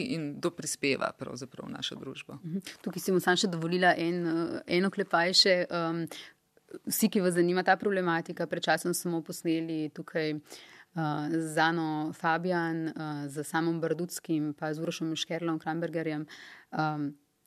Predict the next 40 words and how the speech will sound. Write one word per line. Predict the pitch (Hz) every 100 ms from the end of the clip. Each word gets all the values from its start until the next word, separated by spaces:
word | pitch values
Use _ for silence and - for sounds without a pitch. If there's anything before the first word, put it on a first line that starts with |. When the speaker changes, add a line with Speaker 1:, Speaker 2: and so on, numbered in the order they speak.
| _ - _
Speaker 2:
en | 165 165
podcast | 170 170 - 208 - -
o | 170
begunski | 165 170 175 -
problematiki. | - 175 170 170 180 175
Letos | 170 170
poleti | 175 170
smo | - 170
ga | 160
posneli, | 165 - 156 156
tako | -
da | 165 156 156
mogoče | - - 165 175 180
ta | 185
pogled, | 180 190 165 170 175 180
eh, | - 170 156 156 156 151 151
z | - 160
druge | 190 233
strani, | - 185 175 170
ker | 180
oni | 160 160 160
se | -
dnevno | 165 180 175
srečujejo | 170 165 - 165 156 151
tudi | 147 156 151 - -
dandanes, | 156 175 160 165 165 170 - - - - - -
eh, | - 165 156 151 147
s | -
to | 180
problematiko, | 170 165 160 156 151 170 - 160 147 147
eh, | - 151 147 143 147
tako | - -
da | 156 - 165
toplo | - 165 165
tudi | 165 156
to | 160
pri-, | - - _ -
priporočam | 165 - 151 151 - 156
poslušanje | 170 156 - 160 143
oziroma, | 143 156 151 143